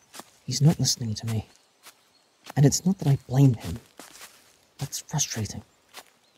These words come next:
I don't want to let anything bad happen to him. But now I've just left him alone.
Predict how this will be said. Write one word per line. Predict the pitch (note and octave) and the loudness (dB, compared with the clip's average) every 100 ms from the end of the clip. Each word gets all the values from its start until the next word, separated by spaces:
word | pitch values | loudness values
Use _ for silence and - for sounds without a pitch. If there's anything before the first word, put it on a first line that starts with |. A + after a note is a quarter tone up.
| _ | _
I | - - - | -20 -20 -6
don't | C#3 - | -4 0
want | C3+ | 2
to | C3 | 2
let | B2 | 0
anything | B2 B2 C3+ - | -2 -4 -6 -6
bad | B2+ A#2 | -6 -6
happen | C3 - A#2 | -10 -12 -12
to | A#2 | -10
him. | A2+ A2 _ _ - - - - _ - - - _ _ _ | -10 -10 _ _ -20 -20 -20 -20 _ -20 -20 -20 _ _ _
But | - | -6
now | B2+ | -4
I've | A#2 | -4
just | - - - | -8 -12 -10
left | A2+ - | -12 -8
him | A#2 | -6
alone. | A2+ B2 A#2+ A2 | -2 -2 -2 -4